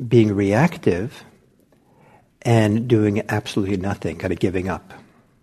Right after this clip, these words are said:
collapsing into the situation. And so, because some people just give up and just, like, it's hopeless and just kinda, like, you know, just spend the day at,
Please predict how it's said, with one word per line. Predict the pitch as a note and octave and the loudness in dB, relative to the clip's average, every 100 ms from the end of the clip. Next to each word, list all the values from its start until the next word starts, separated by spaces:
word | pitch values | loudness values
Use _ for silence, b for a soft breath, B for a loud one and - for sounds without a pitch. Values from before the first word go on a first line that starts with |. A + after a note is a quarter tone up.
| _ _ _ | _ _ _
collapsing | A#2+ G2 G2+ - G2+ F#2 | -2 0 0 0 -4 -4
into | F#2+ F#2 | -4 -6
the | F2+ | -6
situation. | - - F2 E2+ - F#2 - B B B B B - | -8 -8 -8 -10 -12 -14 -20 B B B B B -2
And | A2+ G2+ | 0 0
so, | - G#2+ G#2 G2 - | 4 6 6 4 0
because | C3 A#2+ A#2 | -4 -2 2
some | D#3 | 4
people | D#3+ A#2+ | 4 2
just | G#2+ - | -2 0
give | A2 | 2
up | A2+ B2+ A2 | 2 2 -2
and | G2+ | -4
just, | G2+ | -4
like, | G#2 | -6
it's | - - | -6 -2
hopeless | A#2 A#2 A2 G#2+ G#2+ | -2 0 -2 -2 -4
and | F#2+ | -4
just | G2 - | -6 -6
kinda, | G2+ | -6
like, | F#2 F2 - | -6 -8 -8
you | F#2 | -10
know, | E2 F#2 | -8 -12
just | - G2+ | -8 -8
spend | - _ F#2+ F2+ | -10 _ -8 -4
the | |
day | F2+ | -4
at, | F2 | -4